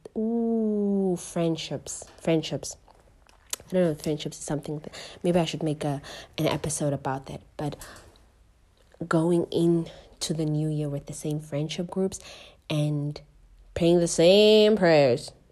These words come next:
praying the same prayers, okay? Praying the Our Father every night, praying the, um, um,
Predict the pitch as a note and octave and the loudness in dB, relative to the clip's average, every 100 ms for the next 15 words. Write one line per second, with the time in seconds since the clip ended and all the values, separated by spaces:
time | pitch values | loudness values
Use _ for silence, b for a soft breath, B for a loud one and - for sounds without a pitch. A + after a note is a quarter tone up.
0 | - E3 D#3+ D3+ D#3+ E3+ G3 G3+ G3+ G3+ | -6 -2 0 -2 2 4 6 6 4 2
1 | F3+ C#3+ B2 - - D3 F3 F3+ F3+ - | 2 2 0 -4 -2 2 4 4 2 0
2 | F3 F3 E3+ D#3+ D#3 D3+ D#3+ D#3 D3+ D3+ | 2 4 2 2 2 2 2 0 0 0
3 | D#3 - D#3+ F3 F#3+ F#3+ F#3 F#3 F3 E3+ | 0 0 0 2 2 2 2 2 0 -2
4 | - D3+ D3 D3 D3+ - E3+ F3 E3+ D#3+ | -6 -6 -4 -4 -6 -2 0 2 0 -2
5 | D#3+ B B B B B D3+ D#3+ D3+ D3 | -6 B B B B B -2 0 0 0
6 | C#3+ C#3+ C#3+ C3+ - D3 D3 C#3+ C#3 C#3 | -2 -4 -6 -8 -8 -6 -4 -4 -6 -8